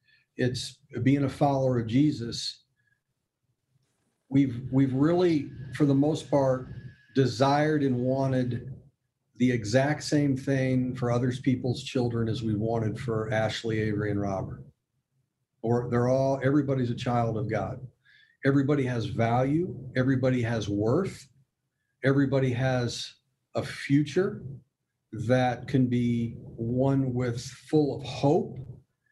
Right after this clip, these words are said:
and love and fulfillment. And it is all there, uh, for the asking and, and to be a follower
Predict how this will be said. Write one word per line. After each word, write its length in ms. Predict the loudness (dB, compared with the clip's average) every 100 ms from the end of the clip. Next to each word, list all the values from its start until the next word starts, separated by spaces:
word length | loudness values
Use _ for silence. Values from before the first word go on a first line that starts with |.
| _ _ _
and 280 | 0 2 0
love 800 | 0 2 2 2 0 -4 -12 -14 -6 0
and 200 | 0 0
fulfillment. 960 | -4 -6 -6 0 0 2 -2 -4 -8 -14 -16 _ _ _ _ _ _ 0
And 340 | 2 2 2
it 140 | 2 2
is 240 | 0 0
all 440 | 2 4 4 2
there, 560 | 0 0 0 -4 -8 -12 -16 -20 _ _ _ _
uh, 420 | -2 0 0 0 -4 -8 -14 -2
for 320 | 0 2 2
the 180 | 2 2
asking 600 | 2 -2 -4 -10 -14 -10
and, 140 | -6 -2
and 180 | 0 0
to 60 |
be 220 | 2 2
a 80 | 2
follower 680 | -2 0 0 -2 -4 -6